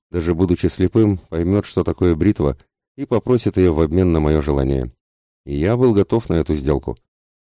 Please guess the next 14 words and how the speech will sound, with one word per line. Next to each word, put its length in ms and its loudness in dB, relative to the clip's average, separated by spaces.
Но 180 -2
тварь 240 2
в 100 -10
кресле 440 0
слишком 500 0
сильно 320 2
ненавидела 540 2
людей 560 2
для 200 -6
того, 320 2
чтобы 380 2
выполнять 500 0
их 120 -2
желания. 420 -2